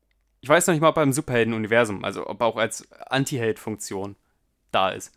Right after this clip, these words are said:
Oder es ist einfach fast eine, eine Horrorfilmfigur.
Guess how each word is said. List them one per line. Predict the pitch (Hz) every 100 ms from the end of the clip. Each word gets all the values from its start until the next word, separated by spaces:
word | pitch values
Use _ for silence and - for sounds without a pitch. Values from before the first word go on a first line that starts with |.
| _
Oder | 113 117
es | 117
ist | 123
einfach | 117 123
fast | - - 135 - 135
eine, | 120 110 _ _ _ _ _ _ _ _ _ _ _ _ _ _ _ _
eine | 139 117
Horrorfilmfigur. | 147 156 135 117 101 110 107 98 101